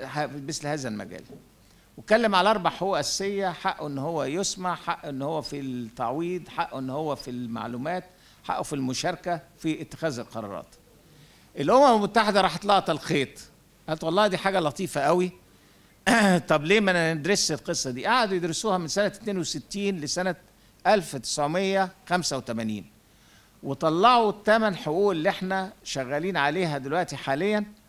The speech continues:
اللي هي الحقوق بقى فيما بعد، حق اللي هو ال-، المعلومات، حق اللي هو اللي يحصل على السلع والخدمات بكرامة،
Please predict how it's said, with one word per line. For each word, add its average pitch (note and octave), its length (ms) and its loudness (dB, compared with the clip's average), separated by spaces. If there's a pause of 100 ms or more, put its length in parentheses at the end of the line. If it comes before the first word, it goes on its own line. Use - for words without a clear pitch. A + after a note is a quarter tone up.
(240)
اللي C3+ 180 -4
هي F#3+ 380 0
الحقوق E3 380 -4
بقى E3+ 240 2
فيما F3 300 -4
بعد، F3+ 340 2 (120)
حق - 340 -4
اللي B2+ 200 -8
هو D#3+ 320 -4 (160)
ال-، A#2+ 1120 -6 (380)
المعلومات، C3 840 -2
حق - 380 -2
اللي B2 240 -6
هو D3 260 -2
اللي B2+ 220 -4
يحصل C#3+ 360 -8
على A#2 220 -4
السلع A2+ 1000 -4
والخدمات A#2+ 600 -6
بكرامة، D#3+ 680 -2